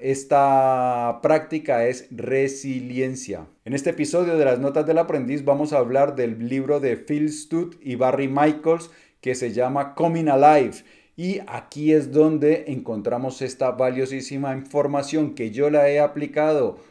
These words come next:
conmigo, con algunos clientes y funciona de maravilla. Con mucho, el mayor regalo de la madre es la resiliencia.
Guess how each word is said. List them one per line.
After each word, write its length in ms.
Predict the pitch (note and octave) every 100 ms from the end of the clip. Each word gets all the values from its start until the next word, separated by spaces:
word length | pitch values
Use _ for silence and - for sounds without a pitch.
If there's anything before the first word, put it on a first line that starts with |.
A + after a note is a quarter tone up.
| _
conmigo, 760 | A#2+ A2 B2+ D#3 C#3 B2 G#2 -
con 160 | C3
algunos 460 | A2+ A2+ C#3 C#3 C#3
clientes 540 | C#3+ D#3 D3+ D3+ - D#3+
y 180 | D#3+
funciona 800 | D#3 B2+ A#2 G2+ C3 B2 B2+ B2
de 240 | A2+ C3 B2+
maravilla. 880 | B2+ C3 B2+ A#2+ A#2+ B2+ A2 E2+ - _ _ _ _ _ _ _ _ _ _ _ _ _ _ _
Con 220 | C#3 C3
mucho, 600 | D3+ G3 G3 G3 G3 - _ _ -
el 160 | D3+
mayor 420 | D3+ C#3+ D3 G#3+ A3
regalo 400 | G#3 F#3 F#3 F#3
de 140 | E3
la 120 | C3
madre 460 | B2 C#3 D3+ D#3 C#3
es 140 | C3+
la 160 | C#3 C#3
resiliencia. 1120 | C3 C3 A#2 G#2 A2+ B2+ C3+ C3+ G2 D#2+ B1+